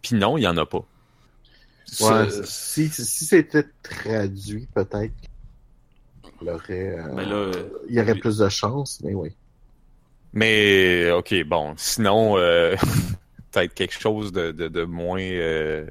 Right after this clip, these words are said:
Speaker 1: de niche qui serait québé-, pas québécoois, là. Euh,
Speaker 3: Bon, ça, ça, ça peut être québécois. Le Chevalier
Speaker 1: Bon,
Speaker 3: d'Émeraude,
Speaker 1: ouais.
Speaker 3: ce qui est pas si mal, c'est que c'est facile à reproduire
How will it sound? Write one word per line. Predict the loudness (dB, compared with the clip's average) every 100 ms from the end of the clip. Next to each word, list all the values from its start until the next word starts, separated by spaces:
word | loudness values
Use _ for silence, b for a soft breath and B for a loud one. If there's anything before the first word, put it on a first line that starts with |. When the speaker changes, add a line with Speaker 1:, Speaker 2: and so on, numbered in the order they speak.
| -14
Speaker 1:
de | -2 0
niche | 0 -4 -4 -6 -8
qui | -6
serait | -4 -2
québé-, | -2 -4 -6
pas | -2 -2
québécoois, | 0 -2 -4 -4 -6 -6
là. | -8 -12 B B B B B 2
Euh, | 4 6 6 2 -2 -10 -4
Speaker 3:
Bon, | -2 -2 -4
ça, | -6 -6 -6
ça, | -6 -6
ça | -6 -4
peut | -4
être | -4
québécois. | -8 -10 -14 -20 b b b b b b b b _ -20 _ _ _ _ _ -10
Le | -6
Chevalier | -2 0 2
Speaker 1:
Bon, | 2
Speaker 3:
d'Émeraude, | 2 0 0 -6
Speaker 1:
ouais. | -16 -16
Speaker 3:
ce | -10 -4
qui |
est | -4
pas | -4 -6
si | -6 -4
mal, | -2 -4
c'est | -8 -12
que | -8
c'est | -8
facile | -6 -6 -2 0
à | 0 0
reproduire | -4 -8 -10 -8 -6 -6 -4 -6